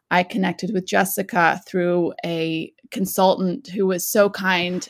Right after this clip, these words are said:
um, to, to offer me some of her time,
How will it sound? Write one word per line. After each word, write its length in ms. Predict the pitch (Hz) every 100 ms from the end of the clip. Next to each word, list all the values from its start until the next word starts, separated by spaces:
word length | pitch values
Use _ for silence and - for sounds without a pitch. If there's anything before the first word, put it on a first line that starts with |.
| -
um, 440 | 180 180 156 143
to, 420 | - - 190 175 - _
to 160 | - -
offer 300 | 185 185 190
me 180 | 175 175
some 240 | - 165
of 100 | 170
her 120 | - 180
time, 580 | 185 185 185 156 156